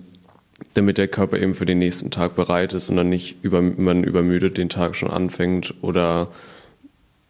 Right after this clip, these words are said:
ja, der Körper dann anfängt, Stressreaktionen aufzubauen. Und die Ernährung kann dazu beitragen, dass man schnell,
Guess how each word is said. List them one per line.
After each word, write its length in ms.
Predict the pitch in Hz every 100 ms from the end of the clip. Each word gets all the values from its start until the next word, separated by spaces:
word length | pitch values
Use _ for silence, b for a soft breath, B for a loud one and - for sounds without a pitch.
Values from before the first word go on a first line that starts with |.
| _ -
ja, 140 | 92
der 140 | 90 90
Körper 340 | 92 87 90
dann 220 | 87 85
anfängt, 380 | - 92 - 90
Stressreaktionen 680 | - - 92 87 82 - 90 95
aufzubauen. 560 | 98 - 87 90 87
Und 280 | 90 90 87 B B B B B B B _
die 200 | - 110
Ernährung 360 | 101 104 107 107
kann 400 | 107 98 98 90
dazu 280 | 98 - 92
beitragen, 420 | 95 95 - 107
dass 160 | 101 -
man 220 | 95 92
schnell, 360 | - 98 95